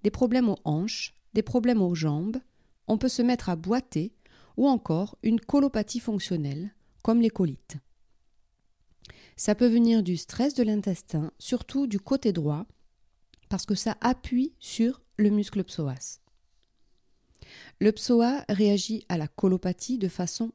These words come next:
réflexive, par exemple suite à une opération de l'appendicite. Cela peut expliquer pourquoi on boite,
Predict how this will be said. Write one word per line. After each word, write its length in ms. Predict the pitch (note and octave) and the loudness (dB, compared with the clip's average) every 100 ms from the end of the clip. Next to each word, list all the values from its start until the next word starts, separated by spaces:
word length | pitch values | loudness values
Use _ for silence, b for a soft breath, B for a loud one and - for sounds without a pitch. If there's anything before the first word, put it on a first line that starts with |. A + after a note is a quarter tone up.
| - | -8
réflexive, 800 | D#3+ A3 G#3+ - - - C#3+ - _ _ | -2 0 -2 -8 -10 -10 -10 -10 _ _
par 140 | D#3 D3 | -6 -4
exemple 480 | D#3 G3 A#3+ E3 | -2 -2 -2 -6
suite 300 | D3 - A#3 | -6 -6 -2
à 40 | F3 | 0
une 180 | E3 G#3 | 2 0
opération 640 | A#3 G#3 E3 D#3 - G#3 | 0 0 0 -4 -4 -4
de 100 | E3 | -4
l'appendicite. 800 | C#3+ E3 F3 E3+ - - - - b b b | -4 -2 -2 -2 -6 -10 -14 -20 b b b
Cela 280 | - D#3+ F3 | -6 -2 0
peut 140 | F#3 | 0
expliquer 440 | E3 - - - D#3+ | -2 -2 -8 -4 -4
pourquoi 460 | - F#3+ - A3+ - | -2 -4 -2 -2 -2
on 120 | F3+ | -6
boite, 420 | C#3+ - - - | -6 -8 -12 -20